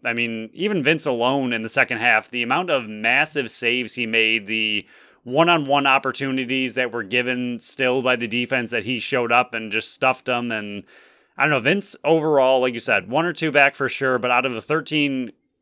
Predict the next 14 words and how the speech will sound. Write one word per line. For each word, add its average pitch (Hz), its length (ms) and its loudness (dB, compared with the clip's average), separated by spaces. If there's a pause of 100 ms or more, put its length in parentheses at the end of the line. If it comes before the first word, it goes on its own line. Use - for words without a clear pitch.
(120)
goal 139 220 2
performance, 147 640 0
I 123 80 4
thought 135 220 0
he 131 100 -2
made 123 260 2
a 113 140 2
lot 123 340 2
of 113 140 -4
massive 110 580 0
saves 127 440 -2
and 113 120 -6
honestly 113 380 -4
played 117 440 0